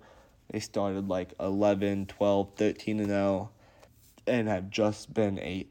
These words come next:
powerhouse of a team. I mean, when they were starting thirteen and oh, I was thinking, <laughs> thinking for a moment they might go a hundred sixty-two and oh, even though that's not,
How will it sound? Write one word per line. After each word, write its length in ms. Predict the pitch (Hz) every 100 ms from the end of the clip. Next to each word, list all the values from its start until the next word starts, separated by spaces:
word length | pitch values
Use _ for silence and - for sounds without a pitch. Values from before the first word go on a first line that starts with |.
| _
powerhouse 800 | - - 101 101 90 - 95 101
of 180 | - 90
a 100 | 78
team. 400 | 76 - 73 69 - _ _ - - - - _ -
I 80 |
mean, 180 | 110 107
when 100 | 104
they 140 | 110 113
were 80 |
starting 380 | 107 110 104 101
thirteen 420 | 110 101 - 104
and 140 | 101 98
oh, 180 | 98 92
I 200 | 95 95
was 280 | 92 92
thinking, 560 | - - 104 110 95 98 - - -
<laughs> 340 | - - - -
thinking 260 | - 127 120
for 160 | 123
a 40 | 113
moment 320 | 123 127 113
they 80 | 113
might 200 | 113 110
go 120 | 110
a 40 |
hundred 400 | 107 120 117 107
sixty-two 460 | - 113 104 - 107
and 100 | 104
oh, 340 | 110 90 98 107 _ _ - _ _ -
even 260 | 104 101
though 100 | 101
that's 240 | 101 98 92
not, 320 | 92 82